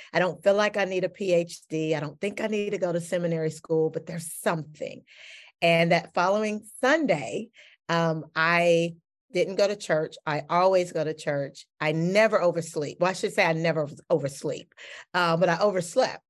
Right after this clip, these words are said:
And I said, "You know what? I'm gonna pull my iPad and watch service." And a,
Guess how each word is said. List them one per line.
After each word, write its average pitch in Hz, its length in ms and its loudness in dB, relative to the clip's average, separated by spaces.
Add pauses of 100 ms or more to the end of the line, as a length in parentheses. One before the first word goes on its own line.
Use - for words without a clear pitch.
(160)
And 170 400 4
I 165 120 -4
said, 165 220 -6
"You 165 80 -2
know 165 120 2
what? 180 160 4
I'm 156 100 -4
gonna 147 180 -8
pull 196 140 2
my 165 340 -2
iPad 156 360 -4
and 147 120 -6
watch 147 220 -6
service." 175 720 -4 (580)
And 175 540 4 (240)
a, 170 100 -6